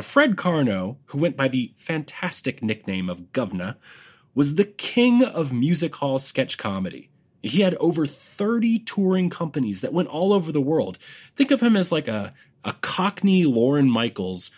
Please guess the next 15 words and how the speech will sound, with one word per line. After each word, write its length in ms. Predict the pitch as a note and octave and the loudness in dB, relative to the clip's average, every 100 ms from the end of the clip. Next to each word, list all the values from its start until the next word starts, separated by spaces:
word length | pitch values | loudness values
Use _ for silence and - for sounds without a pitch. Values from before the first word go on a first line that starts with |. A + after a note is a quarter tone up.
| _ | _
with 160 | - A2+ | -2 -2
thirty 560 | - - F#3+ F#3+ G3+ E3 | -4 -2 2 4 4 2
different 420 | D#3+ D3+ D3 - | 0 0 -4 -4
S 200 | A#2+ - | -4 0
N 80 | A2 | 0
L 160 | G2+ | -2
casts 580 | - G#2 F#2 - - - | -6 -6 -6 -10 -12 -10
touring 400 | - - D#3 C#3+ | -8 0 2 4
at 100 | A#2+ | 2
all 200 | A2+ G#2 | 0 -2
times, 440 | - F#2 C#2 - | -4 -8 -10 -12
except 320 | G#2+ - A#2 _ _ - | -4 -2 -2 _ _ -4
they're 240 | G2+ - - | -4 -6 -6
actually 360 | G2+ - F2+ | -6 -6 -10
funny. 380 | F2 D#2+ B1+ | -12 -14 -14